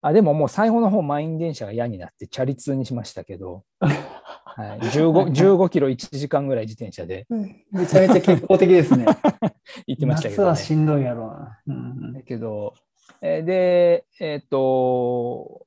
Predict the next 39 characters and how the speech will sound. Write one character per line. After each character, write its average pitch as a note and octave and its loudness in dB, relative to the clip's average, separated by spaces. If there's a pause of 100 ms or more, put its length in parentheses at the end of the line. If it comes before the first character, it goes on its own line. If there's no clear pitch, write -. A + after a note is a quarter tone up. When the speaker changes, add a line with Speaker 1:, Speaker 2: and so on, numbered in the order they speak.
(100)
Speaker 1:
ま F3+ -4
あ、 - -16
テ - -4
レ F#3 2
ビ F#3+ -2
局 F3+ -6
の C3 -6
中 A2+ -8
に G2+ -14
い G#2+ -18
た - -16
時 - -16
は、 B2 -8 (300)
Speaker 2:
う D#3+ -4
ん。 D3 2
Speaker 1:
ま C#3+ 2
あ、 C3+ 0
そ G#3+ -2
の、 A#3+ -4
そ A#3 -4
の A#3+ 4
日 - -4
そ - -4
の G3 -2
日 D3+ -2
で G#2+ -6
全 A2+ -10
然 A2+ -8
違 A#2+ -6
う G#2 -10
ん E2+ -20
で - -20
す - -20
け - -16
ど、 G2+ -12 (160)
Speaker 2:
う E3 -4
ん D#3+ 0
う D3 0
ん。 C3+ -6